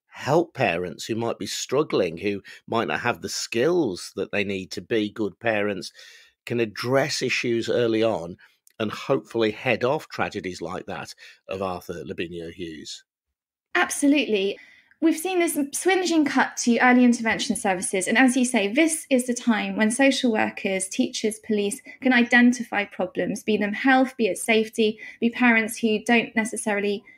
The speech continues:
Speaker 2: have to, I mean, we're not born knowing how to be parents. We don't know when we have children. It's not like it, they come with a manual. You know, you need support. You need people to be around you,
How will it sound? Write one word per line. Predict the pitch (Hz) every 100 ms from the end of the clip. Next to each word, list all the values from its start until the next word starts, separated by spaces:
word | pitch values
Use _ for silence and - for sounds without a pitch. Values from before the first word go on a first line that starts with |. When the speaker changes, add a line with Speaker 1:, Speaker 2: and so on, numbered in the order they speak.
| _
Speaker 2:
have | 233 226
to, | 233
I |
mean, | 294 349 330
we're | 427
not | - -
born | 285 320 285 247 - -
knowing | 262 277 262 262
how | 269 269
to | 269
be | 247
parents. | 240 320 381 202 202 -
We | 277
don't | 294 247
know | 254 254
when | 269
we | 240 247
have | 233
children. | - 269 233
It's | 220 247
not | 240
like | 233
it, | 240 -
they |
come | 233 269 247
with | 240
a | 226
manual. | 233 294 285 190 - 220 - - -
You | 262
know, | 233
you | 240
need | 254 269 320
support. | - 277 - 180 185 -
You | 226
need | 226 254 262 247 -
people | 233 226 220
to | -
be | - 220 220
around | 226 220 226 226 220
you, | 196